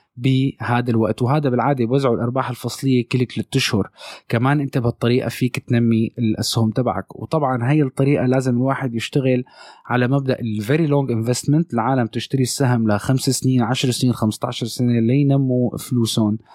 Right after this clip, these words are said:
من، عن طريق ال dividends أو عن طريق الأرباح الفصلية.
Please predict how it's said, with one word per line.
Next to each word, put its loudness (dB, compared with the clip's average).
من، 2
عن 0
طريق 0
ال 0
dividends 0
أو 2
عن 0
طريق 0
الأرباح -2
الفصلية. -2